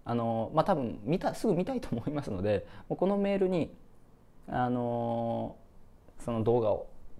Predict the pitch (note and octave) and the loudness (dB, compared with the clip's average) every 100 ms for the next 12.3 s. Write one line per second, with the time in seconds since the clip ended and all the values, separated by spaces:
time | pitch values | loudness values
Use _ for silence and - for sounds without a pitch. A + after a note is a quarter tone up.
0 | - - - - - - - - - - | -12 -14 -14 -14 -14 -14 -12 -12 0 2
1 | C3 - A#2+ G#2+ F2 - - - - - | 2 0 -2 -2 -4 -10 -8 -8 -8 -8
2 | - - - - A2+ - - - C#3+ E3 | -4 -4 -4 -6 -8 -10 -14 -2 4 4
3 | D#3+ F3 E3 D3+ - D#3+ D#3+ D#3+ F#3 E3+ | 4 0 0 -4 -2 0 0 0 0 2
4 | B2+ - D3+ D3 - C#3 C3+ - - - | 0 0 -2 0 0 0 -2 -6 -14 -16
5 | - - - - - - - - - - | -16 -18 -16 -16 -16 -14 -14 -14 -16 -20
6 | - - - E3+ E3+ G#3+ G#3 F#3+ - G2+ | -20 -20 -4 4 8 8 8 6 6 2
7 | G#2 - A#2 G2 A2+ G2 G2 F2+ - G2 | 2 2 0 0 0 2 0 -2 -4 -2
8 | G2 F#2+ G2 E2 D#2+ D#2+ - - - - | 0 0 0 -2 -8 -12 -14 -18 -12 -8
9 | A2 B2+ C3+ - E3 - - - - - | -2 -2 -2 0 0 -2 -16 -20 -20 -18
10 | - - - - F3 F3+ F3+ - D3+ A#2 | -16 -6 -4 -2 -2 0 -2 -2 -2 -2
11 | - E2+ - - F2 F#2+ G2+ F2+ - - | -4 -6 -8 -6 -2 -2 -2 -4 -6 -8
12 | G2 E2+ | -8 -10